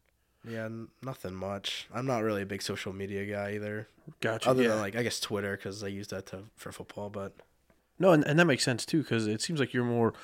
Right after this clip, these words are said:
Speaker 2: li-, like we've been talking about. I mean, you're an outdoors guy.
Speaker 1: Yeah.
Speaker 2: You know, nature, you wanna be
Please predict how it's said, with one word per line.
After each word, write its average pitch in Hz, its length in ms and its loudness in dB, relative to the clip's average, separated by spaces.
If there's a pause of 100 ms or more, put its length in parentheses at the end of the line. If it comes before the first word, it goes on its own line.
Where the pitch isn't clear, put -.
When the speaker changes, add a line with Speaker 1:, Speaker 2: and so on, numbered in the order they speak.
(200)
Speaker 2:
li-, - 60 -12 (120)
like 117 140 -2
we've 120 100 0
been 117 100 2
talking 175 240 4
about. - 160 -6
I - 60 -4
mean, 120 140 0
you're 117 80 4
an 120 60 2
outdoors 123 360 2
guy. - 220 -8 (200)
Speaker 1:
Yeah. 110 180 -2
Speaker 2:
You 110 60 2
know, 107 280 -2
nature, 117 440 0
you 110 120 2
wanna 117 160 2
be 107 180 -2